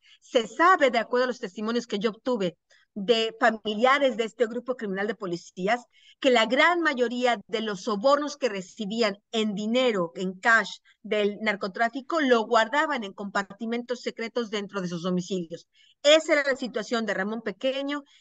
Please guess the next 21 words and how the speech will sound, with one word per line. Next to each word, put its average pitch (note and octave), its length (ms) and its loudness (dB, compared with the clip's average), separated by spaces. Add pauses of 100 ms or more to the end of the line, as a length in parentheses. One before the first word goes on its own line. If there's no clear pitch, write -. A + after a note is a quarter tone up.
(180)
era C#4+ 240 6
la C#4 140 2
situación A#3 640 -6
de A3+ 340 -2
Armando G#3 320 0
Espinosa G3 500 -8
de F#3+ 140 -2
Benito, F#3 600 -2 (220)
y E4+ 120 -4
me A3 100 0
afirman B3+ 460 -2
que B3 140 -2
esa G#3+ 200 -4
también G#3 320 -2
era B3+ 160 2
la A#3 100 0
situación G#3 600 -8
de G#3+ 180 -4 (220)
Genaro G3 280 0
García G3 300 0
Luna. B3 320 0